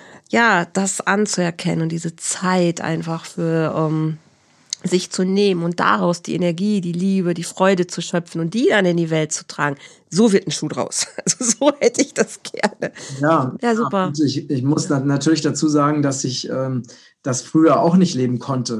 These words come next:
Speaker 2: ne? Also ich hab
Speaker 1: Mhm.
Speaker 2: wirklich extrem viel auch an mir gearbeitet. Also Thema,
Speaker 1: Mhm.
Speaker 2: ne, Persönlichkeitsentwicklung hast du vorhin genannt.
Speaker 1: Mhm. Ja.
Speaker 2: Ähm, ich hab wirklich so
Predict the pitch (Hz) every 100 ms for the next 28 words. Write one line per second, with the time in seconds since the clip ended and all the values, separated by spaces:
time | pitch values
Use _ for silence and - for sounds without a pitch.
0 | 110 131 180 - 117 135 - - 190 180
1 | 165 143 - 120 - - 151 147 156 147
2 | 127 135 135 127 120 147 160 151 151 147
3 | 127 123 120 143 135 127 - 185 170 165
4 | 143 165 - 135 - 127 147 160 - 147
5 | 143 139 143 135 131 135 127 135 139 131
6 | 127 147 175 175 - - _ - 185 135
7 | 131 120 139 - - 147 143 147 131 120
8 | - - - - 123 135 131 160 175 170
9 | 151